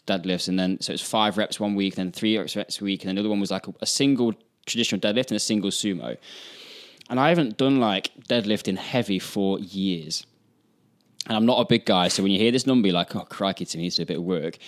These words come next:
But I, <laughs> I remember one time when we used to train at H three Performance in Nottingham, shout out to the guys down there, um,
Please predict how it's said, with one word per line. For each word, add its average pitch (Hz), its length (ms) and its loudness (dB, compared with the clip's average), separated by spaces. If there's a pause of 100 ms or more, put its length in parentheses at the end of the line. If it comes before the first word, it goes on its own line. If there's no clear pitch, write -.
(400)
But - 80 0
I, 151 340 2
<laughs> - 500 0
I 151 80 2
remember 165 240 4
one 135 220 6
time 131 180 6
when 113 240 6
we 113 80 8
used 117 140 6
to 101 80 -4
train 113 240 4
at 101 100 0
H 117 220 0
three 120 160 0
Performance 110 500 0
in 101 80 0
Nottingham, 107 560 -2
shout 104 260 -2
out 107 140 -2
to - 100 -8
the - 20 -2
guys 101 280 -2
down 95 220 2
there, 95 240 4 (440)
um, 117 460 4